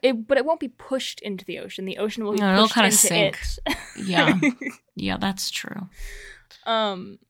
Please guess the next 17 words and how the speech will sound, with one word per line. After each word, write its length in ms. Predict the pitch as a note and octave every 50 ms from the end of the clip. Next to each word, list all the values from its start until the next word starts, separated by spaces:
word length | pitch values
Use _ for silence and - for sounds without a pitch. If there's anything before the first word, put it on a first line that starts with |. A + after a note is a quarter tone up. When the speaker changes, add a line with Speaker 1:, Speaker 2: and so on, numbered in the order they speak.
| _ _ _ _
Speaker 1:
Anyway, 320 | - B3+ B3 G#3 F3 C3 D3+
this 220 | E3 F#3+ G#3+ -
is 120 | A3+ F3 E3+
not 220 | D3+ C#3+ C#3+ -
a 40 | -
Florida 320 | - - - - G#1+ - -
cast. 480 | - - - - - - - - - _ _ -
Uh. 640 | F#3 F#3 F#3 F#3+ G3 F#3+ F#3 F3+ E3+ D#3+ D#3+ - - -
Speaker 2:
No. 440 | F#3+ F#3 F3 D#3+ D3+ - - - E3 D#3 D#3 - - - -
God, 320 | - F3 F3 E3+ E3+ -
no. 300 | G3 - D3 - - F#3 D#3 D#3 - - - - _ _ -
Speaker 1:
I've 180 | A#3+ - _ _
distracted 580 | - - - - - B3+ D4 C#4+ - - G#3 -
us. 340 | - - A#3+ - - - _ _ _ - -
Speaker 2:
So 200 | - - D#4+ D#4+ -
I 60 | F#4 G4+
don't, 200 | - C5 -